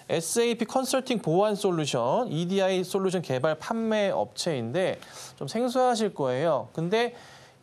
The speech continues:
이 종목이 좀 아쉬운 점은 시가 대비해서 힘을 못 받았습니다.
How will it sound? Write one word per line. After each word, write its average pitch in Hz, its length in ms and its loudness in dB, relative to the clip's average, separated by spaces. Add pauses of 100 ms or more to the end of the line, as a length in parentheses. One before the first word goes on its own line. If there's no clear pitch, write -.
(140)
이 160 100 -4
종목이 220 260 2
좀 202 100 4
아쉬운 190 400 0
점은 180 380 0
시가 247 360 0
대비해서 190 320 2
힘을 220 180 0
못 131 240 -2
받았습니다. 131 920 -2